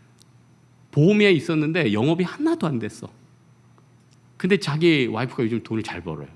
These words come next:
그래서 지금 고비 사막 가 있어요, 고비 사막. 중요한 게 뭐냐? 하나님이 살려주시는데 왜 우리가 절망하느냐는 거예요.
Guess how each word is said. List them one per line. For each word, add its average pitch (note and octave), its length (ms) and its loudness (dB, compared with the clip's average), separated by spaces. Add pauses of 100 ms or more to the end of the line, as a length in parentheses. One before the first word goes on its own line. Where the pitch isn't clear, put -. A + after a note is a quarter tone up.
(140)
그래서 D3+ 180 -4
지금 B2 300 -6 (1000)
고비 C3+ 260 0
사막 B2+ 280 -4
가 F2+ 100 -6
있어요, F#2 300 -12
고비 F2+ 220 -8
사막. - 320 -20 (1900)
중요한 G3+ 300 4
게 B3 60 0
뭐냐? C3+ 460 -4 (1080)
하나님이 C#4 460 0
살려주시는데 B3+ 760 -2
왜 C#3+ 180 4
우리가 D3 260 -2
절망하느냐는 B2 680 -2
거예요. C#2+ 140 -18